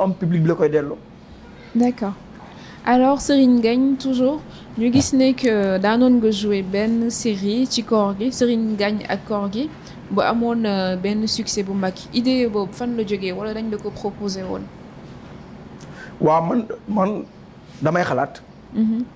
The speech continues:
Speaker 1: Dara, su ma ko xalaatee, woo gars yi, ni leen, "Am naa benn idée, lii laa xalaat."
Speaker 2: Mhm.
Speaker 1: Su loolu amee, gars yi dañ may wax seen xalaat ñoom,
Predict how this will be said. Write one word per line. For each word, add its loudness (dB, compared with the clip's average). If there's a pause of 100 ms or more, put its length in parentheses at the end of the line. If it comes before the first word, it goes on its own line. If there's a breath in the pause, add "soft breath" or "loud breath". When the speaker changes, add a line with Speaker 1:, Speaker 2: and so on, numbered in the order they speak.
(240)
Speaker 1:
Dara, 2 (760)
su -4
ma 4
ko 0
xalaatee, -2 (880)
woo 4 (100)
gars 2
yi, -4 (1160)
ni 4
leen, 2
"Am 0
naa 2
benn 2
idée, 0
lii 2
laa 2
xalaat." -4 (520)
Speaker 2:
Mhm. -6 (2250 loud breath)
Speaker 1:
Su 0
loolu 4
amee, 2
gars 4
yi -2
dañ 2
may 2
wax 0
seen 0
xalaat 0
ñoom, 0